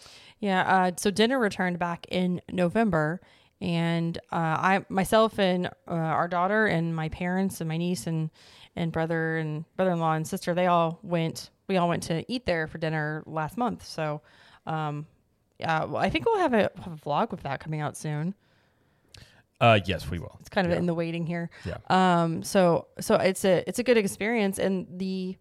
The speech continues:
Speaker 1: the food that they're showing that's gonna be available, there's heart-shaped waffles.
Speaker 2: Thank goodness.
Speaker 1: Or I think that's what they are. <laughs> I'm not sure.
Speaker 2: I mean, I'm sure our daughter
Speaker 1: <laughs>
Speaker 2: will thoroughly enjoy those, but
Speaker 1: Oh, yeah,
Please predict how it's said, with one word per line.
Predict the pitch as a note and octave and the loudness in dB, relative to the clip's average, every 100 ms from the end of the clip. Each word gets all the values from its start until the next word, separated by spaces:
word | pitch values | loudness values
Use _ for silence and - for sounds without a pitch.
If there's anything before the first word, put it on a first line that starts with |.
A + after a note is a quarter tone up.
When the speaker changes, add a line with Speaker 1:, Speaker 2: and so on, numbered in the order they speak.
| - | -8
Speaker 1:
the | F3+ | -8
food | - G#3+ G3+ | -4 -4 -4
that | - | -2
they're | E3+ E3 | 0 0
showing | D#3+ F3 E3+ E3+ G3+ F#3+ | -2 0 0 0 -2 -4
that's | E3+ E3 | -6 -8
gonna | F3+ E3 | -10 -8
be | D#3+ | -6
available, | D#3+ E3 F3 G3 G3+ - - - | -4 -4 -2 -4 -4 -16 -20 -8
there's | G3+ G3 | -6 -6
heart-shaped | - A3 A3 - A3 G#3 - | -4 -4 -4 -6 -6 -6 -8
waffles. | F#3 E3+ E3 - F3 F3 F#3+ - - - - - _ _ - - _ _ _ _ _ _ - | -6 -6 -6 -6 -6 -8 -12 -18 -20 -20 -20 -20 _ _ -20 -20 _ _ _ _ _ _ -12
Speaker 2:
Thank | F2+ E2 - - | -8 -8 -12 -14
goodness. | E2+ - C2 - - _ - | -14 -12 -14 -14 -18 _ -10
Speaker 1:
Or | F#3+ F3+ | -4 -2
I | F3 | -4
think | - F#3+ | -6 -8
that's | - D3+ | -8 -10
what | C#3+ - | -10 -10
they | D#2 | -10
are. | - | -4
<laughs> | - | -2
I'm | - - - | -4 -8 -6
not | - - | -4 -4
sure. | - - D#3 | -6 -6 0
Speaker 2:
I | B2+ | 6
mean, | C#3 | 6
I'm | C3+ | 6
sure | A#2 C3+ | 6 8
our | G2 | 8
daughter | F#2 A#2 F#2+ | 6 4 2
Speaker 1:
<laughs> | - | 0
Speaker 2:
will | - - | -4 2
thoroughly | A#2+ G2+ D#2+ | 4 4 2
enjoy | D2 D2+ D2+ | -6 -8 -8
those, | B2+ D2 | -10 -10
but | - | 0
Speaker 1:
Oh, | G3+ F3 | 4 4
yeah, | F3+ D#3+ | 4 2